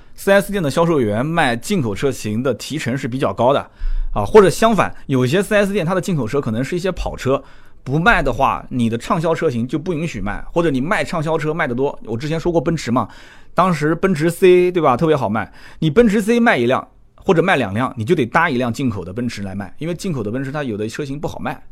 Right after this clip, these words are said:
啊。保时捷也是，保时捷你要想卖 Macan 这种车，对吧？好卖，对吧？卡宴好卖，那你就得搭着跑车来卖，哎，它都是这样要搭着来的嘛。所以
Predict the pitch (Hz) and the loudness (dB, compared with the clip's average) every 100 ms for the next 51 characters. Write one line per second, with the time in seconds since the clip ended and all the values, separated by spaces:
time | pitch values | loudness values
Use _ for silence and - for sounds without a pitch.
0 | - 98 80 - - - - 120 202 175 | -14 -10 -10 -12 -16 -20 -2 2 4 4
1 | 202 95 110 - 113 185 170 185 123 151 | 2 2 -4 -4 -2 0 0 0 -2 -2
2 | 131 110 139 120 107 160 127 107 87 98 | -2 -2 -2 -2 -4 -4 -4 -6 -8 -10
3 | - - - - - 120 110 - - - | -10 -20 -20 -16 -6 -4 -4 -10 -20 -8
4 | 107 131 - 127 117 107 - 110 151 135 | -4 -4 -4 -4 -4 -4 -6 -6 -4 -4
5 | 107 113 123 131 104 117 101 120 120 110 | -6 -6 -6 -6 -4 -6 -4 -4 -2 -4
6 | - - - 85 123 101 98 87 - - | -8 -12 -10 -6 -6 -6 -10 -12 -20 -20
7 | - 90 - - - - 151 226 214 175 | -18 -18 -20 -20 -20 -10 0 2 4 2
8 | 131 113 - 127 110 82 - - - - | -2 -2 -2 0 -2 -4 -4 -2 -4 -4
9 | - - - 196 240 127 98 | -4 -4 4 4 4 2 -2